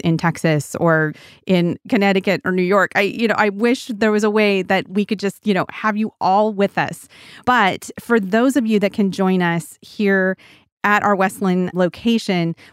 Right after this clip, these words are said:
we'll have two events. We do a Friday evening one, and then it's the exact same thing on Saturday morning. So don't sign up for both.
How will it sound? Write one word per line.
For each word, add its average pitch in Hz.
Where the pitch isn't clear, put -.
we'll 202
have 202
two 262
events. 175
We 190
do 185
a 170
Friday 202
evening 214
one, 160
and 196
then 196
it's 196
the 196
exact 175
same 233
thing 190
on 180
Saturday 175
morning. -
So 196
don't 202
sign 269
up 320
for 370
both. 202